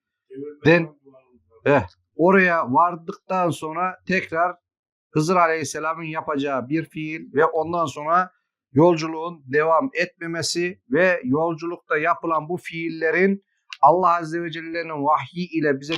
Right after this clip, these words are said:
bildirilmesi ve bizim bu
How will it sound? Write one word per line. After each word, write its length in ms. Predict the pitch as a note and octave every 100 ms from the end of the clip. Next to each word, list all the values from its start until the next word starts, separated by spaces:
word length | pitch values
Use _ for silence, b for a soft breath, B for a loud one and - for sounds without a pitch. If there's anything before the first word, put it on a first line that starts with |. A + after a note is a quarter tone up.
| C#3
bildirilmesi 840 | D3+ D3+ D#3+ E3 E3+ D#3+ - E3+ - _ _ _ _
ve 180 | D#3+ E3
bizim 340 | F#3 D#3+ E3+ _
bu 300 | F#3 E3+ C3